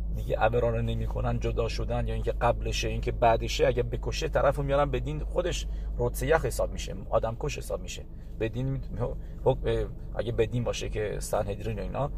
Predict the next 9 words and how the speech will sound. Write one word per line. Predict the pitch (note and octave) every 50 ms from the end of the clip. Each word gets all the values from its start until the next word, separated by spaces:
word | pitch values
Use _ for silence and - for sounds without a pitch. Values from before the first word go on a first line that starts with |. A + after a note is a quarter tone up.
| - - - - - - - - - - - - -
آدم | - G2+ A2+ A2+
کشه | A2+ - D3 C#3+ D3+ F3 F#3
و | D#3+ C3+ C3 C3 C3 B2+ A#2
حکم | C#3+ C#3+ - - C3+ A#2+
به-، | A#2 B2 A#2+ A#2+ A#2+ A#2+ A#2+ A2+
و | A#2+ A#2+ A#2
بهش | A2+ C3+ C#3 - - -
مجازاتشو | C#3 C3+ C3+ B2+ B2 B2+ A#2+ C3 B2+ B2 C#3 C3 - - E3+
می‌دن. | F3 E3+ C#3 G2